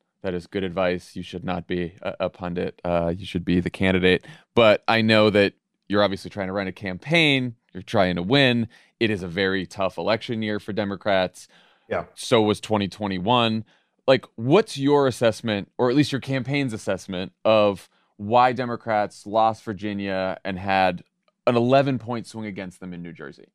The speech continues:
Speaker 1: What do you, what lessons do you take from, from those, uh, those elections?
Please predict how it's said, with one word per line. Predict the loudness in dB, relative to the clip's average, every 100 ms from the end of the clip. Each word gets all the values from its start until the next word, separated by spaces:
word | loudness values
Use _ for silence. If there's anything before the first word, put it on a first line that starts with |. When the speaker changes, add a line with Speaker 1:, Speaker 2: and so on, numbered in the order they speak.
| _ -6
Speaker 1:
What | -4
do | -2
you, |
what | 0 0
lessons | 0 -2 -6 -10
do | -10
you |
take | -10 -10 -10
from, | -12 -14 -14
from | -14 -10
those, | -10 -12 -14
uh, | -12 -12
those | -14 -14
elections? | -14 -16 -20 _